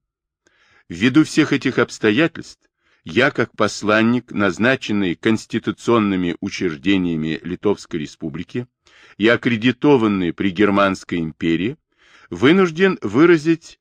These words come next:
официальный и самый решительный протест против агрессии в отношении моей страны и лишения Литвы Союзом Советских Социалистических Республик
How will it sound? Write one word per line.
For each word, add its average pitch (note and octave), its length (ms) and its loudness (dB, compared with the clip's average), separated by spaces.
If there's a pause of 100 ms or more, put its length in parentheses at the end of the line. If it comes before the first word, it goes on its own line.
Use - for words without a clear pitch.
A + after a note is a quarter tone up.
(240)
официальный A2 920 0
и G2 180 -8
самый G2+ 440 0
решительный F2+ 540 -6
протест A2+ 600 -4 (360)
против B2 500 2
агрессии A#2 800 -2
в - 100 -6
отношении A#2 640 -2
моей G2 340 0
страны D#2+ 560 -4 (580)
и A#2+ 120 4
лишения A#2 800 2
Литвы F#2+ 680 -2 (360)
Союзом G#2 680 0
Советских F#2+ 640 0
Социалистических - 960 -10
Республик D#3+ 600 -4